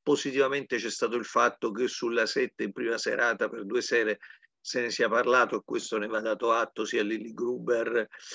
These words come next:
che a Parenzo e De Gregorio, che hanno comunque invitato Santoro, ma in generale il panorama, eh,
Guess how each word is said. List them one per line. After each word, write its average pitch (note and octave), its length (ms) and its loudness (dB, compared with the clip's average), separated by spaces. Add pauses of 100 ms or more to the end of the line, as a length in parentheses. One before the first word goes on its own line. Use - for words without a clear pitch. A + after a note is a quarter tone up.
(360)
che A#2+ 260 2
a G#2+ 400 6
Parenzo A2+ 480 0
e A2+ 60 -2
De A2+ 120 0
Gregorio, A#2 500 0
che A#2 40 -4
hanno A2 320 -6
comunque A#2 380 -8
invitato A2+ 400 0
Santoro, E3 680 4
ma B2+ 120 -2
in B2+ 120 -6
generale C#3+ 560 6
il B2+ 160 0
panorama, B2 920 2 (640)
eh, B2 220 6